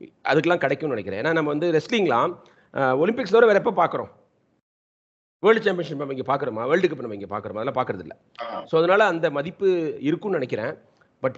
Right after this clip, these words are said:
Speaker 1: cricket would be careful. ஆஹ், ஃபுட்பாலுக்கே, ஆஹ், ஒரு பெரிய பயம் இருக்கு ஒலிம்பிக்ஸ் மேல. அதனால தான் ஆண்கள் பிரிவுல ஃபுட்பால் வந்து primarily under twenty-three, ஆஹ், டோர்னமெண்ட். And, ஆம், above twenty-three மூணே பிளேயர்ஸ் தான் இருக்கலாம்.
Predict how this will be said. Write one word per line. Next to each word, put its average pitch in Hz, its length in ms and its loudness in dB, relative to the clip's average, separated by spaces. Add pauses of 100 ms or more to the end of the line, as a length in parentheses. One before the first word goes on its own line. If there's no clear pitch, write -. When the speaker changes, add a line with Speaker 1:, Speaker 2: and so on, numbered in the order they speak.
(120)
Speaker 1:
cricket 254 380 2
would 165 240 -4
be 180 140 -2
careful. 131 400 -2 (460)
ஆஹ், 107 400 -4
ஃபுட்பாலுக்கே, 220 800 4 (760)
ஆஹ், 135 320 0
ஒரு 139 140 -6
பெரிய 214 240 2
பயம் 190 300 6
இருக்கு 143 240 -2
ஒலிம்பிக்ஸ் 147 280 -10
மேல. 98 220 -10 (560)
அதனால 190 340 2
தான் 151 340 -4 (140)
ஆண்கள் 196 460 0
பிரிவுல 139 340 -8
ஃபுட்பால் 160 380 -2
வந்து 143 260 -8
primarily 151 460 -4
under 147 320 -2
twenty-three, 135 480 -6 (200)
ஆஹ், 107 280 -4
டோர்னமெண்ட். 107 360 -8
And, 139 280 -2
ஆம், 123 400 0
above 190 320 4
twenty-three 185 380 -2
மூணே 185 240 4
பிளேயர்ஸ் 165 260 -2
தான் 156 120 -4
இருக்கலாம். 104 300 -8